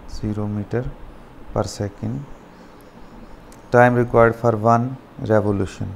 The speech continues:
वन revolution का मतलब आपने total distance उसका cover है, तो वो t is equal to two pi by r, two pi r over two, two pi r mean अगर एक revolution है तो उसमें R radius,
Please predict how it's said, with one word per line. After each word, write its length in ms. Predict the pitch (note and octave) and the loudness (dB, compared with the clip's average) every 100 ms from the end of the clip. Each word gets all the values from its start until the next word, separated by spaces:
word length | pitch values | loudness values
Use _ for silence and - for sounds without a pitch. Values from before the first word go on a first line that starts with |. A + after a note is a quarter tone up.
| - - - - | -14 -18 -12 0
वन 100 | B2+ | 2
revolution 480 | B2 B2 A#2 A#2 A2+ | 6 4 4 -4 -4
का 160 | A#2 A2+ | -6 -8
मतलब 220 | A#2 A#2 | -4 0
आपने 420 | A2+ A2+ A#2+ B2 A#2+ - - - - - - | 0 0 -4 -6 -8 -20 -20 -20 -20 -20 -6
total 340 | B2+ A#2 B2+ A#2+ | -2 2 2 4
distance 460 | A#2 - A#2+ A2+ | 0 -2 -6 -6
उसका 260 | A2+ - A2+ | -8 -4 -6
cover 340 | A2+ A2 A2 | -2 -2 0
है, 100 | G#2+ | -2
तो 180 | A2 A#2 | -4 -8
वो 400 | A2 A2+ A#2 C3+ C3+ - | -6 -4 -4 -6 -10 -6
t 20 | |
is 260 | A#2 A2+ A2 | -2 -2 -2
equal 380 | A2 - A2 G#2+ | -6 -4 -6 -4
to 140 | A#2 C#3+ - - - - | -6 -6 -12 -18 -18 -10
two 120 | A2+ A2 A2+ | -8 -2 2
pi 160 | A2 | 2
by 460 | G#2 A2 G#2 G#2 A2 | 2 0 0 0 -2
r, 80 | G#2+ A2 - - - - - - | -4 -10 -14 -18 -16 -16 -12 -4
two 160 | B2 B2 B2 | -2 -2 2
pi 100 | A2+ A2+ A2+ A2+ | 4 4 2 0
r 40 | |
over 220 | A2 A2 | -2 -2
two, 220 | A2 - A2 - | -4 -8 -12 -6
two 140 | B2 A#2 B2 | -4 0 2
pi 100 | A#2 A2+ | 2 2
r 160 | A2 | 2
mean 320 | A2 A2 A2+ A2+ - - - - | 0 -4 -6 -8 -12 -20 -20 -8
अगर 240 | G#2+ A2 | -2 0
एक 140 | A2 A2 | 0 0
revolution 600 | G#2+ G#2+ G#2+ A2 - A#2 | 0 0 -2 -4 -6 -6
है 60 | A2 | -6
तो 140 | A2 | -6
उसमें 400 | G#2 A2 A2 A2+ - - - - - - | -8 -6 -6 -6 -10 -14 -18 -18 -12 0
R 220 | A2+ A#2 | 4 6
radius, 640 | A2+ A2 A2 A2 - - | 4 0 -2 -4 -6 -16